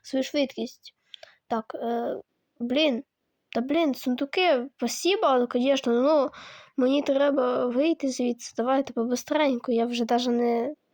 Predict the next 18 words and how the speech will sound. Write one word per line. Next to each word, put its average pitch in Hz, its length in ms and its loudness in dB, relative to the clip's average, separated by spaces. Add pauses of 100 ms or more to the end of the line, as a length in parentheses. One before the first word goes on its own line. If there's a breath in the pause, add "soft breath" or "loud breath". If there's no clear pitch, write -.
(500 loud breath)
не 247 140 0
думаю, 247 680 2
откуда 240 400 0
я 240 80 6
йшла, 330 360 2
я 262 80 0
просто 262 720 -4
нелогічно 240 880 -2 (600 loud breath)
біжу, 262 360 2
куди 277 300 0
попало, 240 560 0
в 220 140 -4
надії, 240 380 2
що 226 420 0
просто 254 380 -2
мені 226 240 2
пощастить. - 920 -4 (1400 soft breath)
Де, 240 520 2